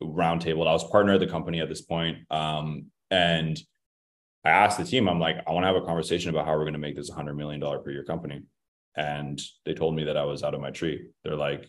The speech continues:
"You're getting way ahead of yourself. Like, this is arrogant. This is, like, you're, like, we got too much on our plate." Like, they were just inundated with the day-to-day stuff. And I wanted to talk about the big vision.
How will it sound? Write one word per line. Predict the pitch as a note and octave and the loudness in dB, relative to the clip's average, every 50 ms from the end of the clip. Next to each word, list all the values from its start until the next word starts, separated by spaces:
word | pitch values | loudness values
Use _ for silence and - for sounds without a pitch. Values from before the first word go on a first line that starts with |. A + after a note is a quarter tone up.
| _ - | _ -8
"You're | D#2+ D#2+ | -6 -6
getting | D#2+ D#2 E2+ D#2 D2+ | -2 0 0 0 0
way | D2+ D2+ D2 | 0 0 0
ahead | C#2 F2+ G2 G2 | 2 2 4 4
of | F#2+ F#2 | 4 4
yourself. | F#2 F#2 F#2 - G2 F#2+ F#2+ F#2+ F#2 F2 E2+ - | 2 0 2 4 6 6 8 8 6 4 2 -2
Like, | D#2+ C#2+ C#2+ - - - _ - | -4 -6 -6 -8 -14 -20 _ -10
this | E2 D#2+ D#2+ | -10 -8 -8
is | D2 C2+ - - - | -12 -12 -14 -12 -2
arrogant. | D#2 F2 F#2 F2+ F#2 F2+ F2+ F2 F2 F2 E2+ E2+ | 0 2 4 4 4 2 2 0 0 0 -2 -2
This | D#2+ D#2+ D#2+ | -4 -6 -6
is, | D2+ | -6
like, | D2 D2 D2+ - - | -6 -6 -6 -8 -12
you're, | E2 D#2 D2+ D2 D2 | -12 -12 -12 -10 -8
like, | D2+ D2+ D2 C#2+ | -6 -6 -6 -4
we | E2 D#2+ | -2 -2
got | D#2+ D#2 - | -2 -2 0
too | - G#2 | 0 0
much | F#2+ F2+ E2+ - | 0 0 0 0
on | F2+ E2+ | -2 -2
our | E2 E2 | -2 0
plate." | - F#2+ F2+ G2 E2 | 0 2 2 2 0
Like, | E2 E2+ | -2 2
they | F2+ G2+ | 4 6
were | A2+ A2+ | 6 6
just | G2+ G2 - | 4 2 0
inundated | - F#2 F#2+ F#2+ F#2 F2 E2+ E2+ E2 D#2+ D2+ | 0 2 2 2 2 2 2 0 0 0 -4
with | D#2 D#2+ | -4 -4
the | E2 D2 | -6 -4
day-to-day | D2 D#2+ D#2+ D2+ D#2 D2 D2+ C#2+ | -4 -4 -4 -4 -4 -6 -6 -8
stuff. | - - F#2+ G2+ - - | -2 2 4 4 4 2
And | C#2+ D2 | -2 -2
I | D#2+ | 0
wanted | E2 F2 E2+ E2+ - | 2 2 2 0 0
to | E2+ - | -4 -6
talk | E2 D#2+ D#2 - | -6 -6 -4 -4
about | D#2 D2+ D2 C#2 | -4 -4 -4 -6
the | C#2+ | -6
big | C2 C#2+ C#2 C#2+ | -8 -10 -2 2
vision. | F#2 G2+ G2 D2+ C#2+ C#2 C2 - | 4 4 4 4 0 -6 -10 -14